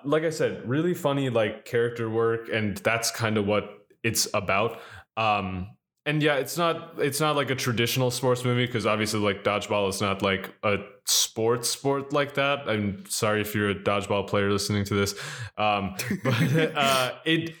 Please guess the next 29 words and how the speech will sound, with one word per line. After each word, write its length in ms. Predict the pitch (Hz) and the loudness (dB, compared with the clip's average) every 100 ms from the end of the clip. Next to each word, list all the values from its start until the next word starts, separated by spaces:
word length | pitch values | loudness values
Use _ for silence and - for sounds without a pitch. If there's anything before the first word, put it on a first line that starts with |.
| - | -4
it 80 | 156 | 0
definitely 340 | 165 196 208 156 | 0 0 0 2
does 300 | 143 143 - | 2 0 0
kind 200 | 147 139 | 0 0
of, 120 | 131 | 0
like, 460 | 123 113 - - - | 0 0 -4 -12 -20
play 400 | - 131 131 143 | -4 0 2 0
on 200 | 127 117 | 0 -2
top 240 | 120 120 | 0 0
of 60 | 120 | 2
the, 180 | 110 110 | -2 0
those 300 | 101 113 - | 0 0 -2
tropes 560 | - 117 113 - - | 0 2 2 0 0
of, 340 | 110 110 104 - - - - _ | 0 0 0 -6 -10 -20 -20 _
like, 280 | 104 107 107 | 0 0 0
the 140 | 120 | 0
underdog, 680 | 110 117 107 110 107 104 95 | 2 0 0 2 2 0 -2
uh, 440 | 85 107 101 95 92 - - - | 0 2 2 0 -2 -6 -8 -4
sports 480 | - - 120 110 113 | -2 2 2 2 0
movie 320 | 107 104 101 | 2 2 2
of, 160 | 95 110 | 0 0
like, 400 | 98 95 98 - - - | 0 0 -4 -12 -12 -2
we 80 | 135 | 2
gotta 220 | 131 101 | 2 0
band 340 | 95 135 127 | 0 0 0
together 440 | 123 117 135 117 107 | -2 -2 2 2 2
and 100 | 110 | 2
we 100 | 135 | 2
gotta, 400 | 135 117 101 - | 2 2 0 -4